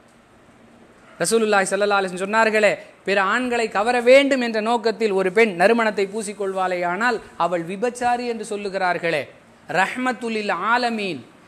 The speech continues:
இந்த உலகத்திற்கு அருட்பிளம்பாக அனுப்பப்பட்ட அண்ணலம் பெருமகனார் ரசூலுல்லாஹி ஸல்லல்லாஹு அலைஹி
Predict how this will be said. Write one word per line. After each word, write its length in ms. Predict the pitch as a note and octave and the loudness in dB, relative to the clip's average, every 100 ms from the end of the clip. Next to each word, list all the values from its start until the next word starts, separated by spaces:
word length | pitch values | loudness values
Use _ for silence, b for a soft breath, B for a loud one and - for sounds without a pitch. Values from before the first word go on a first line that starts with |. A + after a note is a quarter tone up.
| - | -10
இந்த 180 | E3+ E3+ | -4 0
உலகத்திற்கு 800 | A#3 A#3+ A#3 B3 B3+ B3+ D4 D4 B - | 2 0 -2 -6 -6 -2 -2 -4 B 2
அருட்பிளம்பாக 920 | F#3 C4+ B3 - A#3+ C#4 C4+ C#4 D4 | 4 4 -2 2 6 6 8 8 8
அனுப்பப்பட்ட 640 | C#4 B3+ B3+ B3+ A#3+ G#3 | 6 2 0 -2 -2 0
அண்ணலம் 360 | G#3 A3 A#3 A3 | 0 2 0 0
பெருமகனார் 480 | G#3+ G#3+ G#3 G3+ F#3 | -2 -2 -2 -2 -2
ரசூலுல்லாஹி 500 | A3 G#3+ G#3 G3 F3+ | -4 -4 -2 -4 -4
ஸல்லல்லாஹு 400 | F3 F3+ F3 | -6 -4 -2
அலைஹி 40 | F3 | -4